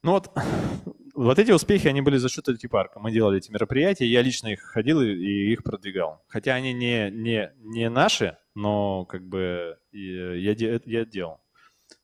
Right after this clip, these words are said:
А, из наших, я вот, ну, вот кого я знаю из наших ребят, кто более-менее двигается сейчас, кто у нас проходил первые два набора?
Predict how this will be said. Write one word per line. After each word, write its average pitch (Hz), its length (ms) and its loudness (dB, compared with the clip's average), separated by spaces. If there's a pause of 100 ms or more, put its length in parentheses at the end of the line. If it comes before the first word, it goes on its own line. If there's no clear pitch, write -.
(120)
А, 101 380 2
из 117 180 0
наших, 185 380 0
я 143 140 6
вот, 139 120 0
ну, 147 100 -2
вот 120 120 -4
кого 147 260 2
я 160 100 4
знаю 131 320 0
из 110 60 -6
наших 131 280 -4
ребят, 123 260 0
кто - 180 -10
более-менее 113 640 -2
двигается 117 500 -4
сейчас, - 340 -8
кто - 120 -6
у 110 40 -2
нас 107 140 -4
проходил 113 400 -2
первые 107 300 0
два 101 140 -2
набора? 98 380 -4